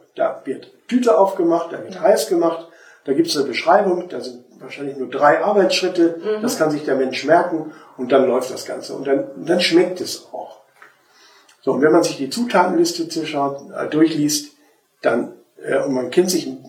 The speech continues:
Speaker 1: bisschen aus, und das muss man zwischenzeitlich auch, und ich bekomme dann mitgeteilt, was da alles drin ist, dann kriege ich einen Schreck. Dann steht an vorderster Stelle häufig Salz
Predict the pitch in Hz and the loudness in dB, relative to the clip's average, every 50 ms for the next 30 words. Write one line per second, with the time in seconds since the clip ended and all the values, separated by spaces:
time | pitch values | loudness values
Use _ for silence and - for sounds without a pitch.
0 | - - _ _ _ 156 151 196 196 - - 339 - - - - - - - - | -20 -20 _ _ _ -2 0 0 2 4 4 2 4 4 4 2 2 0 -2 -8
1 | - - - 143 139 131 113 - 147 151 196 - - - 160 139 131 131 - 135 | -14 -16 -14 -8 -6 -6 -6 -4 0 2 2 2 2 2 2 2 0 0 -2 -6
2 | 123 123 117 120 123 117 117 120 - 127 135 143 - - - - - - - - | -8 -6 -6 -6 -4 -4 -4 -4 -4 -2 -2 -2 -2 -6 -10 -16 -20 -20 -20 -20
3 | - - - 147 135 127 123 - - 131 - - 165 175 170 156 151 147 147 - | -20 -10 -4 -2 -2 -2 -2 -4 -4 -6 0 2 4 4 4 4 4 2 2 0
4 | - - - - - - - - - - - 170 170 - - 160 151 143 139 - | -2 -4 -6 -8 -10 -10 -12 -12 -12 -6 -2 -2 0 0 0 -2 0 0 0 0
5 | - - 147 147 143 - 151 131 - - - - - - - 180 185 156 - - | 0 0 0 0 2 2 2 2 2 0 -2 -4 -6 -2 2 4 6 6 6 6
6 | - - - - - - - - - - - - _ _ _ - 117 131 127 - | 4 2 0 -6 -10 -16 -20 -20 -20 -20 -20 -20 _ _ _ -2 0 0 0 0
7 | - 127 113 80 82 80 - - - - - - - - - - - - - _ | -2 -4 -4 -4 -6 -12 -12 -12 -12 -12 -14 -14 -14 -14 -16 -18 -20 -20 -20 _
8 | _ _ _ _ _ _ _ _ _ _ _ - - - - - - 156 147 151 | _ _ _ _ _ _ _ _ _ _ _ -12 -10 -8 -6 -2 2 2 2 2
9 | 151 - 143 - - - 180 175 170 156 - - 151 135 127 - - 143 139 135 | 2 0 -2 -2 0 2 4 4 4 2 0 -4 -8 -8 -8 -8 -6 -6 -4 -2
10 | 135 135 135 123 123 127 131 127 - 107 - - - - - _ _ _ _ _ | -2 -2 -4 -4 -4 -4 -4 -4 -6 -8 -8 -8 -10 -10 -14 _ _ _ _ _
11 | _ - - 156 156 160 165 165 160 - - - - - _ | _ -4 2 4 6 6 6 4 0 -2 -6 -8 -8 -10 _